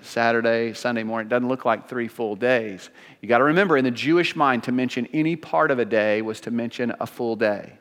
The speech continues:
So Friday has passed, Saturday has passed, Sunday morning's coming, and as this new week begins to dawn, as this new day begins to dawn, really it's the dawning of a new day in salvation history. So, uh, this is the first day of the week,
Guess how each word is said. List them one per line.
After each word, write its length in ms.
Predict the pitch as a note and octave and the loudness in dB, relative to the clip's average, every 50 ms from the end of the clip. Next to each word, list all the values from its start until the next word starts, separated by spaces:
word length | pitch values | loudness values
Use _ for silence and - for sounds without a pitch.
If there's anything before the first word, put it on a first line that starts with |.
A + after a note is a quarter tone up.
| _ _ - - - _ _ | _ _ -20 -20 -20 _ _
So 280 | - - - A#2 A2 A2 G#2+ - - - _ _ _ | -8 -4 -2 -2 -2 -4 -8 -14 -20 -20 _ _ _
Friday 600 | - - - - - C3 C3 C3+ D3 D#3 E3 E3+ | -18 -16 -14 -4 2 4 6 6 6 6 6 4
has 120 | D#3+ D#3 | 4 2
passed, 400 | - - E3+ D#3+ D#3 D3+ D3+ - | 0 0 2 2 2 2 0 2
Saturday 280 | - D3 D3 D3+ D#3 D3+ | 2 4 4 6 4 2
has 100 | D3 C#3+ | 2 0
passed, 360 | - D3+ C#3+ C#3 C3+ - - | 0 0 0 0 -2 -4 -6
Sunday 420 | - - C3+ C#3+ D3+ D#3 D3+ D3+ | -2 0 0 0 2 0 0 0
morning's 320 | D3+ D3 C#3 C3+ C3+ C3 - | 0 -2 -2 -2 -2 -4 -4
coming, 340 | - B2 A2 G#2+ G#2+ G#2 - | -4 -4 -4 -4 -6 -8 -8
and 80 | - A#2+ | -6 -6
as 180 | A#2 A2+ G#2 | -6 -6 -6
this 220 | A#2 A2+ G2+ - - | -8 -8 -8 -6 -4
new 460 | A#2+ A2+ A#2+ B2+ C3+ D3+ F3 F#3 F#3 | -4 -2 0 2 2 2 0 0 -2
week 460 | F3+ E3+ E3 C#3+ B2 A#2 - - - | -2 0 2 2 2 0 -4 -8 -10
begins 420 | - A2+ A#2 B2+ B2 B2+ C3 - - | -8 -6 -4 -4 -4 -4 -4 -6 -8
to 120 | - B2 | -8 -8
dawn, 340 | A#2+ A2 A2+ A2 G#2 G2 G2 | -4 -2 -2 -2 -2 -2 -6
as 80 | F#2+ F2+ | -8 -10
this 220 | G#2+ G#2 - - | -12 -10 -6 -4
new 360 | B2 C3 C#3 D3 D#3 F3 F#3 | -4 -2 0 0 0 0 0
day 280 | F3+ D#3 E3 D3 B2 A2 | 2 2 4 4 4 2
begins 360 | G#2+ A#2+ G#2 A#2+ A#2+ A2 - | 0 -2 -4 -4 -4 -6 -6
to 80 | - A#2 | -8 -4
dawn, 280 | G#2 A#2+ A2+ G#2+ G2+ G2 - - - - - - | -2 0 0 0 -2 -4 -8 -14 -20 -20 -14 -8
really 520 | A#2 A#2 B2+ D3 F3 F#3 F3+ D#3+ C#3 B2 | -4 0 0 2 4 4 4 4 2 0
it's 140 | C3 B2+ - | -2 -4 -4
the 120 | - B2+ | -4 -6
dawning 500 | A#2 B2 C3 C3 B2+ C3+ C3+ C#3 C#3+ C#3 | -4 0 0 2 4 4 4 2 2 0
of 160 | B2 A#2 A2 | -2 -4 -4
a 40 | A2+ | -2
new 240 | A2 A2+ B2 C3 C3+ | -2 0 2 2 2
day 300 | C3 B2+ A#2 A2 G#2+ - | 2 2 2 2 0 -2
in 140 | - G2+ F#2+ | -4 -8 -10
salvation 800 | - - - G2+ G2+ G2+ G2 G#2+ G#2 G2+ - - - G#2 G#2 G#2 - _ _ _ _ | -6 -2 0 2 2 2 2 0 -2 -2 -4 -8 -10 -10 -10 -12 -16 _ _ _ _
history. 580 | - G#2 F#2 - - - F#2+ - - - A2+ _ _ _ _ _ _ _ _ _ _ _ _ _ _ _ _ _ - - | -10 -10 -10 -10 -14 -16 -16 -16 -16 -18 -20 _ _ _ _ _ _ _ _ _ _ _ _ _ _ _ _ _ -20 -18
So, 480 | - - - C#3+ C3+ B2+ G#2+ F2 E2 - - - - _ _ _ _ _ | -6 0 2 4 4 4 2 0 -4 -8 -16 -20 -20 _ _ _ _ _
uh, 320 | - A2 A2+ G#2+ G#2+ G#2+ | -12 -8 -4 -2 -2 -2
this 220 | G2+ G#2+ A#2 G#2+ - | -4 -6 -10 -12 -8
is 40 | - | -6
the 140 | A#2+ A2 | -4 -4
first 480 | - - - - D3+ E3+ F3 E3+ - E3 | -4 -4 0 4 4 4 4 2 2 2
day 180 | D#3 E3 D#3+ D#3+ | 4 6 6 6
of 60 | D#3 | 6
the 80 | D3 | 4
week, 580 | C#3+ C3+ D3 E3 E3+ F3 F#3 F3 - - - - | 4 6 6 6 6 6 4 2 -4 -10 -16 -18